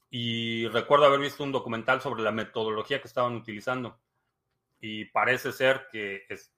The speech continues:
son mundialmente reconocidos por su eficacia. Mercado en un aeropuerto, eh, es el a-, aeropuerto de Kabul, en Afganistán. Entonces, eh, hay, hay, digo, no sé, tiene,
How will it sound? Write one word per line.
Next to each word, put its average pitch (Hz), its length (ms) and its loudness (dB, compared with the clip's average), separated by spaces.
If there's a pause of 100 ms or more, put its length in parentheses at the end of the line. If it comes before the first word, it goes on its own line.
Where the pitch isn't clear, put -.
(100)
son 110 480 -10
mundialmente 139 680 2
reconocidos 110 540 -4
por 104 200 -12
su 104 120 -10
eficacia. 113 580 -6 (160)
Mercado 113 420 -12
en 110 60 -14
un 113 140 -10
aeropuerto, 117 800 -8
eh, 139 180 -2
es 165 180 0
el 170 120 2
a-, 123 300 0
aeropuerto 123 440 0
de - 60 -6
Kabul, 123 440 -2
en 107 160 -12
Afganistán. 101 680 -10 (1600)
Entonces, 101 460 -16
eh, 90 380 -18 (120)
hay, 123 320 6
hay, 139 580 2 (300)
digo, 143 220 4
no 139 140 4
sé, 151 220 2
tiene, 127 440 -4